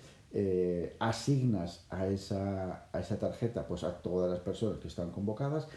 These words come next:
y dentro de la tarjeta tienes la posibilidad de poner el objetivo de la reunión, qué se espera de cada uno, ¿vale? Los tiempos de la reunión, qué se va a ver, qué tiene que preparar cada uno para la reunión,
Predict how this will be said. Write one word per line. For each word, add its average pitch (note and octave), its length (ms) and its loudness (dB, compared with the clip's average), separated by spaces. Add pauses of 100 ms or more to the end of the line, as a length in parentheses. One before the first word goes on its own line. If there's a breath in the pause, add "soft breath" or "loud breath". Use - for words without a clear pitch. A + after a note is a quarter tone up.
(220 loud breath)
y C3+ 260 4
dentro A#2 640 4 (100)
de F2 80 -2
la E2+ 100 0
tarjeta C3+ 540 0
tienes F#2+ 240 0
la F2+ 140 -4
posibilidad B2 640 0 (400 loud breath)
de G2 140 0
poner B2+ 480 4
el F#2+ 160 2
objetivo E2 560 -4
de D2+ 100 -4
la D2+ 160 -2
reunión, C3 800 2
qué A2 100 2
se G2 120 0
espera E2+ 320 0
de D#2+ 120 -2
cada G#2 360 2
uno, B2 640 4 (380 loud breath)
¿vale? G#2+ 200 4
Los F#2+ 260 2
tiempos F2+ 340 2
de F2 80 0
la D#2+ 100 -2
reunión, A#2+ 640 2
qué G2+ 100 2
se A2+ 140 -2
va A#2+ 140 4
a B2+ 40 4
ver, A#2+ 280 4
qué A#2+ 120 6
tiene G#2 280 2
que F#2+ 100 -2
preparar F2+ 400 0
cada F2+ 240 0
uno F2+ 220 0
para F2 200 -2
la E2+ 120 -4
reunión, B2+ 480 0